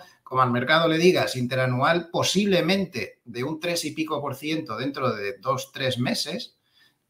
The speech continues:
mercado, pues, eh, no hay quien lo pare. Entonces, a nivel de Estados Unidos está claro,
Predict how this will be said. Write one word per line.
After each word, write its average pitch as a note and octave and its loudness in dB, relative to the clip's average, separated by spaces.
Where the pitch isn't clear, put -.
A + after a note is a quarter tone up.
mercado, B2+ 0
pues, G#2 -4
eh, G#2 -10
no B2+ -4
hay C3 2
quien B2+ -2
lo G#2+ -2
pare. - -12
Entonces, C3 -2
a C3 0
nivel B2 2
de D#3 2
Estados D3 2
Unidos C#3 2
está G#2 -6
claro, E3 6